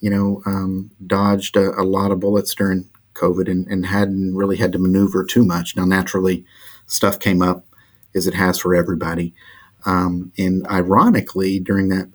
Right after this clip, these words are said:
during the last surge, we had reviewed an osha policy on contingency staffing and, and actually, uh,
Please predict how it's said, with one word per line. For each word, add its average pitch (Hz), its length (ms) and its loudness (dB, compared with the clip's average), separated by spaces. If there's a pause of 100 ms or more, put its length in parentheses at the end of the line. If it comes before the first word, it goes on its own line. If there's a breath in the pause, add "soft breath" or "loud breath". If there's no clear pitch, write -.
(140)
during 101 200 0
the 95 80 2
last 95 320 -2
surge, 95 400 2
we 95 140 0
had 92 360 -4
reviewed 95 640 0
an 87 220 -2
osha - 340 -4
policy 90 480 -4
on 90 160 0
contingency 90 640 -6
staffing 92 560 -4
and, 90 160 -4 (440 loud breath)
and 95 140 0
actually, 98 680 0
uh, 90 240 -6